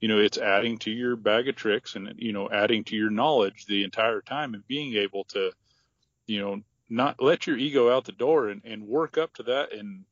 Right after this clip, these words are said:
you know, you're gonna be more successful in the long run. You're gonna have a lot more fun in the long run because,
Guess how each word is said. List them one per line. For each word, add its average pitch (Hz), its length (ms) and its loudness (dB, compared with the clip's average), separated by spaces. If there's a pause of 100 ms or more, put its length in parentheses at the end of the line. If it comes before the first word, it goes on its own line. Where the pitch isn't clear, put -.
(460)
you 117 80 -4
know, 107 60 -2
you're 113 160 -2
gonna 143 140 0
be 143 120 -2
more 143 160 2
successful 127 520 -2
in 95 60 -4
the 90 60 -6
long 123 260 0
run. 85 200 -12 (380)
You're 120 100 0
gonna 120 140 0
have 135 100 2
a 120 40 4
lot 123 180 6
more 110 140 -2
fun 143 360 -2
in 101 60 -4
the 92 80 -4
long 117 280 2
run 85 200 -10
because, 95 500 -4